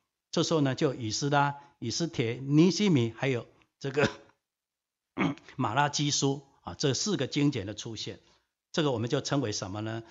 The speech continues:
就被掳归回时期。那么在诗篇的七十九篇的第一节到十三节，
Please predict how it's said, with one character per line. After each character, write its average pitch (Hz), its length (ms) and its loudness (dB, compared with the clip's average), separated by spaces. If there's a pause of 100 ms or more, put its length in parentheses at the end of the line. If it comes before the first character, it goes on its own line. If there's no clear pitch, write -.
(120)
就 127 160 -2
被 120 440 0
掳 98 200 -10
归 117 220 0
回 107 120 -2
时 113 240 -6
期。 104 300 -8 (760)
那 147 60 0
么 131 80 4
在 147 140 2
诗 147 200 0
篇 143 280 4
的 113 240 -2
七 170 240 0
十 151 100 0
九 117 160 -4
篇 123 160 -4
的 117 80 -2
第 160 240 -4
一 151 160 0
节 101 180 -6
到 113 200 -6
十 - 140 -8
三 120 260 -6
节， 98 240 -14